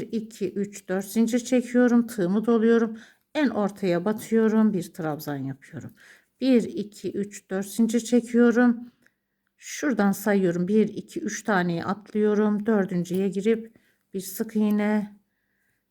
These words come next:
İkinci, üçüncü, dördüncü ve beşinci olarak, şey, olacak şekilde bu sıramı da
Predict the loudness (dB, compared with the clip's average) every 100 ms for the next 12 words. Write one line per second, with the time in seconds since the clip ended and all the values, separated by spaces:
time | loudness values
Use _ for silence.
0 | _ _ _ _ _ _ -18 -6 0 0
1 | 2 4 4 2 -2 _ _ _ _ _
2 | _ _ _ _ _ _ _ _ _ -12
3 | -10 -2 0 0 2 2 2 0 -12 _
4 | _ _ _ _ _ _ _ -4 -2 2
5 | 4 4 4 2 2 -2 -16 _ _ _
6 | _ _ _ _ _ _ 0 2 0 0
7 | -2 -4 -2 2 4 4 2 0 -4 _
8 | -10 -6 0 0 2 -2 0 -2 0 -2
9 | 0 2 0 -2 -16 -20 _ -4 0 2
10 | 2 2 2 2 0